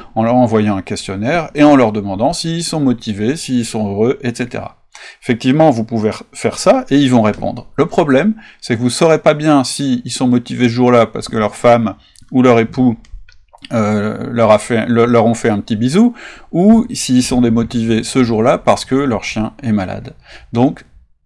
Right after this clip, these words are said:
pas un bon outil. Par contre, je vous dirai en fin d'article ce que vous pouvez mesurer et les genres de questions que vous pouvez poser.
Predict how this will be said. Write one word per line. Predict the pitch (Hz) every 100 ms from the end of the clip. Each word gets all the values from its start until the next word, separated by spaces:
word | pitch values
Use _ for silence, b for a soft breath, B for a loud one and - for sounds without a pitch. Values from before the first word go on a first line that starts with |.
| _
pas | 151
un | 147
bon | 123 120
outil. | 110 - -
Par | 113 -
contre, | - 208 226 139
je | 110
vous | 113
dirai | 110 113
en | 107
fin | 95 110
d'article | 107 92 - 90 -
ce | - -
que | 147
vous | 143 123
pouvez | - 110 107
mesurer | 104 104 101 104 160 233 B B -
et | 110
les | 104 104
genres | 104 135 135
de | 107
questions | 104 98 -
que | 165
vous | 113
pouvez | - 131
poser. | 139 107 -